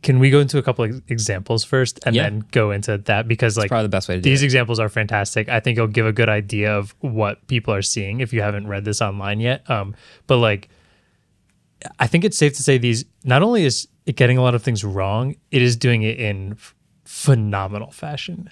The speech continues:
Speaker 1: in
Speaker 2: <laughs>
Speaker 1: enter-, pure entertainment fashion.
Speaker 2: It gets crazier and crazier. So here's the other, uh, here's the other thing that I've thought a lot about, which is, I, I think I asked you this last week, which is, like, if you wanted to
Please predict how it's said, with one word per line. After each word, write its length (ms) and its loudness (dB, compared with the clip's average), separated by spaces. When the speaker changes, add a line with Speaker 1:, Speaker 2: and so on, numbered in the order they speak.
Speaker 1:
in 220 4
Speaker 2:
<laughs> 40 -20
Speaker 1:
enter-, 480 2
pure 520 4
entertainment 720 -4
fashion. 320 -4
Speaker 2:
It 80 0
gets 220 0
crazier 440 0
and 120 0
crazier. 440 -2
So 320 2
here's 240 0
the 80 2
other, 320 0
uh, 260 2
here's 260 0
the 80 2
other 120 2
thing 220 -2
that 100 2
I've 140 0
thought 200 0
a 60 -2
lot 220 -2
about, 360 -2
which 280 -4
is, 320 -2
I, 180 2
I 80 -4
think 180 -2
I 60 0
asked 340 -2
you 60 0
this 220 -2
last 320 -4
week, 220 -2
which 160 -6
is, 80 -6
like, 240 -2
if 160 -2
you 340 2
wanted 420 0
to 240 -4